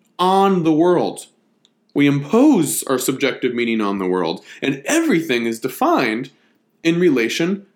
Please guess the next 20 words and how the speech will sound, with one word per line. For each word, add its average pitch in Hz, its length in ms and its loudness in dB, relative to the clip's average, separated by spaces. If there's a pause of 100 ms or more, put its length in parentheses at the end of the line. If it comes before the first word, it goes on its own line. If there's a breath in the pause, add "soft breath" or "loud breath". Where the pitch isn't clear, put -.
(160)
to - 160 -12
us. - 560 -6 (3000)
And 202 140 0
therefore, 143 600 0 (280)
it 139 100 -4
follows, 127 680 -2 (340)
pain, 185 540 2 (220)
death, 180 560 -4 (380)
anger, 240 640 2 (100)
happiness, 262 960 -2 (100)
these 349 200 2
are 320 100 4
all 330 260 2
just - 460 -4
human 294 300 4
abstractions - 840 -6
that - 240 -10
don't 339 340 0 (120)
actually 190 640 -6
exist. - 920 -6